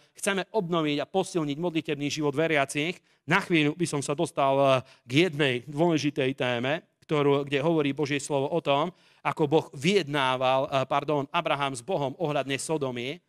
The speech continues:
A poviem vám, že keď je na nás požehnanie, tak ty musíš prijať tú mentalitu, že je na tebe požehnanie. Ja napríklad, em, chodím a modlievam sa s veriacimi, zvyknem, eh, je jedna modlitebná skupina, ktorej ja som tiež súčasťou,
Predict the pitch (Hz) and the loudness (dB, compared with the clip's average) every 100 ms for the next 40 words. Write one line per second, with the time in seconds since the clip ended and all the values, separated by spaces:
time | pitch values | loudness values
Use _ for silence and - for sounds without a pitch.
0 | _ _ - 135 165 165 147 151 156 165 | _ _ -6 0 2 2 0 0 -2 -4
1 | 180 139 151 160 143 - - 156 196 208 | -6 -6 -4 -4 -6 -8 -10 2 4 4
2 | 123 151 196 160 139 - 202 165 147 147 | -4 -4 -2 -2 -4 -4 -4 -2 -4 -2
3 | 139 139 143 175 _ _ _ 156 143 - | -4 -4 -6 -8 _ _ _ -4 -2 -6
4 | _ 170 180 185 185 220 165 - 190 180 | _ -2 -2 0 -4 -2 -4 -6 -4 -4
5 | - 165 156 226 190 156 139 131 117 143 | -2 -4 -2 -4 -2 -4 -4 -8 -6 -2
6 | 160 135 165 160 135 127 165 139 117 117 | -2 -2 -6 -4 -8 -4 -2 -2 -6 -8
7 | 107 101 _ _ _ _ 160 180 190 175 | -10 -14 _ _ _ _ -2 0 0 0
8 | 165 175 160 170 151 175 143 202 170 139 | 0 2 0 0 -2 -2 -2 0 0 -2
9 | 143 156 170 151 143 139 135 139 139 143 | -4 -2 0 2 0 -2 -4 -2 0 -2
10 | 147 151 165 151 185 - 151 139 139 - | -4 -6 -6 -4 -6 -4 -4 0 0 0
11 | - - 160 165 147 147 160 151 151 143 | -8 -2 0 0 -4 -2 -2 -2 -2 -2
12 | 135 - 170 156 143 135 - 143 139 139 | -4 -6 -4 -2 -2 -4 -4 -2 0 0
13 | 151 139 131 165 127 - - 143 156 147 | -2 -2 -2 -2 -2 -6 -8 -2 0 0
14 | 175 170 185 | 0 2 2